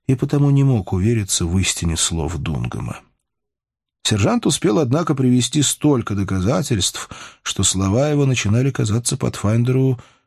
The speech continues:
несколько правдоподобными. Этому бесхитростному сыну природы было так отрадно думать, что Мейбл может еще принадлежать ему, и потому читатель не удивится, когда узнает, что последнее объяснение с Мейбл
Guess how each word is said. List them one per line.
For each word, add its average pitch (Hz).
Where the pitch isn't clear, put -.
несколько 95
правдоподобными. 110
Этому 101
бесхитростному 113
сыну 120
природы 135
было 123
так 123
отрадно 120
думать, 110
что -
Мейбл 104
может 95
еще 92
принадлежать 87
ему, 95
и 123
потому 165
читатель 147
не 143
удивится, 160
когда 90
узнает, 110
что -
последнее 101
объяснение 95
с -
Мейбл 113